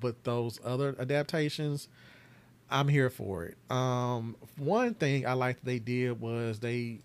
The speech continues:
know, some people probably, well, actually, some people, it's, there are people out there who are pressed, very pressed about the, um, the switching of Louis Depointe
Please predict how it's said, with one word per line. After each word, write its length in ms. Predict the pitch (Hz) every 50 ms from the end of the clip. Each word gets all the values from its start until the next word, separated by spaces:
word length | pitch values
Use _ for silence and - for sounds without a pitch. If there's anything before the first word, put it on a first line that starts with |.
| - - - - - - - 113
know, 140 | 110 131 139
some 180 | - - 151 143
people 240 | - 160 147 156 143
probably, 320 | - 147 131 131 131 131 127 117 - - -
well, 140 | 120 123 107
actually, 260 | 117 151 170 - 117 110
some 220 | - - 135 123
people, 320 | - 127 - - 101 - - - - -
it's, 240 | - 123 - - - -
there 300 | - 117 117 135 127 -
are 160 | 117 127 131
people 340 | 127 - - 131 127 - 120
out 160 | 113 110 -
there 140 | - 110 107
who 160 | 113 123 104
are 60 | 98 - - -
pressed, 640 | - - 143 131 120 101 90 - - - - - - - - - - - - - - - -
very 340 | 123 113 170 202 214 208 208
pressed 400 | - - 190 170 156 156 - -
about 460 | 139 120 131 131 127 127 123 - -
the, 200 | 131 123 120 -
um, 720 | 117 123 120 120 120 117 117 113 110 113 110 104 101 92 - - - - - - _ - - - - - - - - -
the 160 | 123 127 120
switching 560 | - - - - 156 151 - - 147 131 -
of 500 | - 127 127 123 123 123 120 113 110 - - - - - - - - - - - - - - - - - - - - - - _ _ - _ - - -
Louis 380 | 139 135 151 151 143 151 147
Depointe 680 | 135 120 143 139 131 - - - 143 139 139 131 113 -